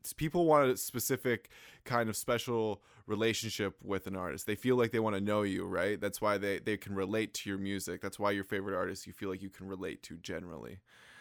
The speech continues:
So there's a lot of musicians out there who really suck at business, right? They don't wanna do that. All they wanna do is they wanna stay inside. They just wanna write songs. They just wanna do that. And unfortunately, that's just,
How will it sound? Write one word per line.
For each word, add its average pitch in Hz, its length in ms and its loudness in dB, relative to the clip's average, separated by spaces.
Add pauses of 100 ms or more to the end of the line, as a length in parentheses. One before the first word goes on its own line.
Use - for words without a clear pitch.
(260)
So 101 560 4 (680)
there's 117 360 2
a 113 60 2
lot 117 180 8
of 135 60 4
musicians 113 420 0
out 127 180 6
there 104 200 2
who 104 260 0
really 120 240 4
suck - 340 2
at 98 140 -4
business, - 580 -4 (640)
right? 92 220 -2
They 110 80 2
don't 120 160 6
wanna 120 220 6
do 117 160 2
that. 110 200 6
All 104 160 6
they 135 140 6
wanna 135 240 6
do 123 240 2
is 120 140 2
they 117 80 4
wanna 104 260 2
stay 117 480 2
inside. 110 460 2
They 110 80 -2
just 98 180 -8
wanna 95 160 -2
write 98 240 0
songs. 107 600 2
They 101 100 0
just 95 180 -6
wanna 95 160 -4
do 107 240 -2
that. 101 300 2 (400)
And 107 300 2 (640)
unfortunately, 123 680 4
that's 113 240 2
just, 117 220 -8